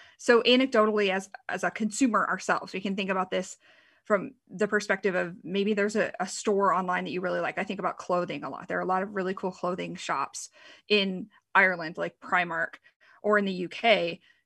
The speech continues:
who ship goods to you in the U S, and yet the, the shipping costs are super high, or it's gonna cost you, you know, a boatload of money for you to get something custom made, uh, from Etsy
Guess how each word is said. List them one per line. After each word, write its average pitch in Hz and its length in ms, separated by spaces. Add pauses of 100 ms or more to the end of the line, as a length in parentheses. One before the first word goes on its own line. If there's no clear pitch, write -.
who 220 360 (380)
ship - 400 (560)
goods 196 540
to 208 320
you 202 540 (300)
in 202 140
the 202 80
U 262 240
S, - 440 (360)
and 254 160
yet 269 160
the, 254 240
the 220 140
shipping 320 320
costs 262 240
are 233 60
super 220 360
high, 196 420
or 226 260
it's 214 240
gonna 247 140
cost 240 240
you, 233 60
you 220 60
know, 196 180 (160)
a 156 80
boatload 226 340
of 196 60
money 202 260
for 185 380 (320)
you 208 340
to 226 140
get 208 260
something 202 240
custom 208 340
made, 185 220 (600)
uh, - 100
from 202 220
Etsy 196 560